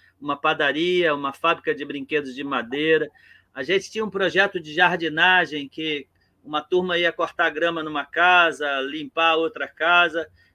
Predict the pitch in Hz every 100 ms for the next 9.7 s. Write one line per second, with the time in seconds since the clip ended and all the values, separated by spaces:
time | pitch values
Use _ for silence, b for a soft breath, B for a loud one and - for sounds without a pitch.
0 | - 131 196 196 - 220 220 202 - 240
1 | 240 - 175 175 196 185 156 131 - 180
2 | 175 - 170 170 180 185 170 175 180 160
3 | 160 170 185 160 165 147 151 165 160 135
4 | 135 160 165 135 123 - - 117 127 127
5 | 123 120 b b b _ _ 147 147 -
6 | 170 160 139 131 135 160 160 - - 135
7 | - 151 147 143 139 131 123 - 156 156
8 | 147 139 - 131 - 151 170 170 156 127
9 | 117 156 170 170 - 160